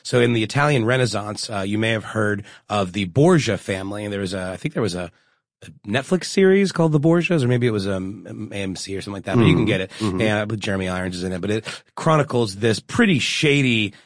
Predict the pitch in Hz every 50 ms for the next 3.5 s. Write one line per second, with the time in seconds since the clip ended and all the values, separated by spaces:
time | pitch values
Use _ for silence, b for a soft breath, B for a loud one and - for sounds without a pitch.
0 | b b - - 110 - - - - 139 131 127 127 123 120 113 110 104 104 107
1 | 104 117 120 117 113 101 104 110 104 101 98 92 - - - - _ - - 156
2 | 151 147 123 110 104 101 101 101 110 104 107 101 98 - - 147 156 151 - 113
3 | 110 107 107 107 - - 110 104 B